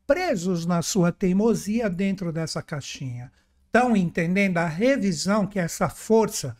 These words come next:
que essa vibração do julgamento que está atingindo todos nós?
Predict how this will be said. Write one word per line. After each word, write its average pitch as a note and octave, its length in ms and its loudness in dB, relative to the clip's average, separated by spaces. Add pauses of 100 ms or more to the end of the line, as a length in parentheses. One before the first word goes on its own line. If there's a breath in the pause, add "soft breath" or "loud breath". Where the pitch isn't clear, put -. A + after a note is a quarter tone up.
(200 soft breath)
que - 80 0
essa G3+ 260 0
vibração G#3+ 840 4
do G#3+ 180 6
julgamento G3 920 2
que - 100 -6
está - 260 2
atingindo D#3+ 640 2
todos D#3 420 0
nós? G#3+ 380 4